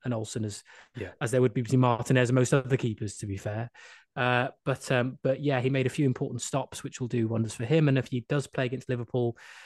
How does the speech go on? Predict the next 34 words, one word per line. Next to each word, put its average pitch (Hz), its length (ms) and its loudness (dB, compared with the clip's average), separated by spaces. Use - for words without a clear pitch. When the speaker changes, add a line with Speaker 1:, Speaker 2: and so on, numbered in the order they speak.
Speaker 1:
on 117 100 0
Sunday, 123 640 4
then, 120 420 0
you 123 100 -6
know, 110 120 -4
that's 131 240 -8
a, 127 60 -6
that's 127 240 -6
a - 20 -20
good 120 160 -2
game 117 220 -2
to 117 100 -6
kind 117 140 -2
of 110 100 -4
get 131 160 -4
under 117 200 -2
his 104 120 -4
belt, 117 340 -6
uh, 120 80 -6
before, 117 720 -2
uh, 120 640 -12
that 143 200 -4
one. 196 340 4
Um, 156 320 4
Speaker 2:
Mm-hmm. 127 100 -2
Speaker 1:
Matty 175 240 0
Cash, - 520 -2
he 151 200 4
has 180 180 6
got, 127 220 0
uh, 131 240 2
three 170 420 8
goals 143 380 8
in 127 340 2